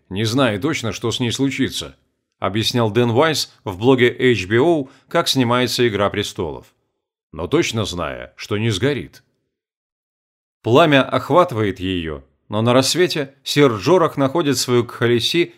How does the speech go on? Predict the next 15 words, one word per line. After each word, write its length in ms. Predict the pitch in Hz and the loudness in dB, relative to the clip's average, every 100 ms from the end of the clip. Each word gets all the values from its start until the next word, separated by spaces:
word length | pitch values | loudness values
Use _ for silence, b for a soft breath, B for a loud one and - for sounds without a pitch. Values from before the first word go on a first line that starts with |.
| B | B
невредимой, 800 | 110 113 104 95 98 87 71 65 _ _ | -2 0 0 -2 -4 -6 -8 -14 _ _
а 120 | - 95 | -6 -2
с 120 | 131 | 0
ней 300 | 160 139 b b b | 0 -2 b b b
трех 260 | 139 190 190 | 2 4 4
новорожденных 680 | 139 127 120 98 107 98 85 | 2 4 2 0 -2 -2 -2
драконов. 540 | 95 92 90 78 69 _ _ _ _ _ _ _ _ | -4 -2 -6 -8 -12 _ _ _ _ _ _ _ _
Это 180 | - 120 | -6 -2
самый 320 | 113 196 196 | 2 2 2
потрясающий 720 | 180 196 202 - 160 113 - | 0 0 0 2 2 2 -2
кадр 340 | 113 135 147 151 | 0 2 2 0
дебютного 500 | 131 110 110 107 101 | -2 -2 -2 -2 -2
сезона 540 | - 95 143 143 131 B - | -2 0 0 0 -2 B -4
"Игры 280 | 131 110 98 | -2 0 0
престолов". 560 | 107 - 113 85 67 | -2 -2 -2 -4 -8